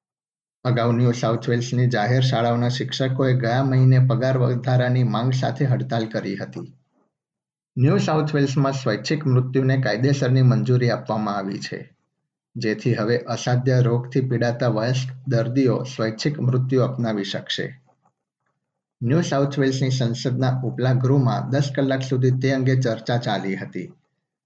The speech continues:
ત્યારબાદ ત્રેવીસ વિરુદ્ધ પંદર મતોથી તેને સ્વીકૃતિ આપવામાં આવી હતી. નવા કાયદાને લાગુ કરવામાં અઢાર મહિના જેટલો સમય લાગી શકે છે.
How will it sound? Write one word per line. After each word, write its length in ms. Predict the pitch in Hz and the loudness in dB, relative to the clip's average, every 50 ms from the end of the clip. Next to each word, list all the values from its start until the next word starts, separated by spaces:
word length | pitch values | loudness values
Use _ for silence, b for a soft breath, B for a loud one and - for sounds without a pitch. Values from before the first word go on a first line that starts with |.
| _ - | _ -4
ત્યારબાદ 480 | - 117 110 107 110 117 110 - - - | -2 -2 0 0 -2 -2 -2 -4 -4 -4
ત્રેવીસ 400 | - 113 107 113 131 131 - - | -2 -2 0 2 0 0 0 -2
વિરુદ્ધ 360 | 120 120 123 120 120 - - | -2 -2 -2 -2 -4 -4 -6
પંદર 360 | - - 220 220 214 135 139 | -6 -4 -2 0 0 0 0
મતોથી 440 | 131 131 127 - 123 123 123 - 135 | 2 0 0 0 0 -2 0 0 -2
તેને 260 | 127 123 123 123 123 | -2 0 0 0 0
સ્વીકૃતિ 600 | 123 127 - 110 107 - - 139 131 131 131 135 | -2 -2 -6 -8 -10 -6 -2 0 0 2 2 2
આપવામાં 460 | 123 107 - - 117 107 104 104 101 98 | 0 -2 -2 -2 -4 -4 -4 -4 -4 -6
આવી 200 | 90 90 85 - - | -6 -8 -10 -12 -14
હતી. 220 | - - - 87 95 _ _ _ _ _ _ _ _ _ _ _ _ _ _ _ _ _ _ _ - | -18 -18 -18 -18 -18 _ _ _ _ _ _ _ _ _ _ _ _ _ _ _ _ _ _ _ -6
નવા 240 | 110 104 107 113 120 | -4 -2 0 0 -2
કાયદાને 480 | 117 - 120 113 110 117 117 113 117 | -2 -2 -2 -2 -2 -2 -2 -2 -2
લાગુ 360 | 117 110 107 98 98 110 123 127 | -2 -2 -2 -2 -2 -2 -2 -2
કરવામાં 540 | - 123 113 117 117 113 117 117 113 - | -2 -2 -2 0 0 0 -2 -2 -4 -6
અઢાર 340 | - 117 120 123 123 131 135 | -6 -6 -2 0 0 2 2
મહિના 280 | 135 131 127 127 127 127 | 2 4 4 6 6 6
જેટલો 320 | 127 123 120 127 - 123 | 4 2 0 0 -2 -2
સમય 400 | 123 - - 127 120 123 127 123 | -2 -2 -2 -2 0 2 2 2
લાગી 280 | 117 110 101 107 107 95 | 2 0 -2 -4 -4 -6
શકે 340 | - - 92 - - 82 - | -6 -8 -8 -8 -10 -12 -12
છે. 220 | - - - - | -10 -12 -14 -14